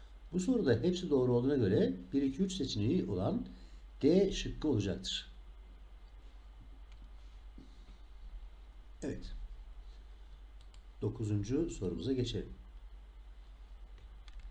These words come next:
Aşağıda solunum sistemine ait bir organ ve yapısı verilmiştir. Buna göre ifadelerinden hangileri doğrudur?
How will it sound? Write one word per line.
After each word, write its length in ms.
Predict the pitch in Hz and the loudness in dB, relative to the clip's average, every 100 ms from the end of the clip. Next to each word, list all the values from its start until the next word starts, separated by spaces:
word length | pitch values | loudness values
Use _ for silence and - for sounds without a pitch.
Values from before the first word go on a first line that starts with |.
| - - - - - - - - - - - - - - | -14 -14 -14 -14 -14 -14 -16 -16 -18 -18 -16 -8 -4 0
Aşağıda 420 | - - 202 202 | 0 6 8 8
solunum 340 | 254 196 202 262 | 6 6 6 6
sistemine 440 | 220 185 190 202 | 4 4 6 8
ait 380 | 190 185 190 - - - 143 | 8 8 4 -2 -10 -2 4
bir 120 | 170 | 6
organ 520 | 170 165 214 233 190 | 8 8 6 4 4
ve 220 | 131 214 269 117 | 4 4 2 2
yapısı 340 | 113 - 208 | 2 2 6
verilmiştir. 500 | 175 127 90 - - - - - - - - - - - - - | 8 8 4 -2 -8 -10 -12 -12 -14 -14 -14 -14 -10 -4 -2 0
Buna 160 | 120 202 | 4 6
göre 340 | 269 247 101 92 113 | 8 8 8 6 -2
ifadelerinden 560 | - 143 156 170 202 | 2 2 4 4 4
hangileri 460 | 196 226 214 131 190 | 4 4 6 6 6
doğrudur? 400 | 196 165 - | 6 6 4